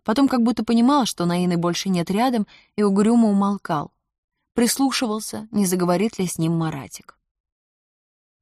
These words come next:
Столько лет Серикбай оплакивал сына,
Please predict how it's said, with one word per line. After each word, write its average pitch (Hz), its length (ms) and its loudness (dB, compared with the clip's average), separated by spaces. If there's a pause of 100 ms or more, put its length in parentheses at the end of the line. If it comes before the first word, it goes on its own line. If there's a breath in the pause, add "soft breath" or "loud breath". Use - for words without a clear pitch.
(120)
Столько 294 420 2
лет 277 300 4
Серикбай 185 480 0
оплакивал 170 560 0
сына, 214 540 0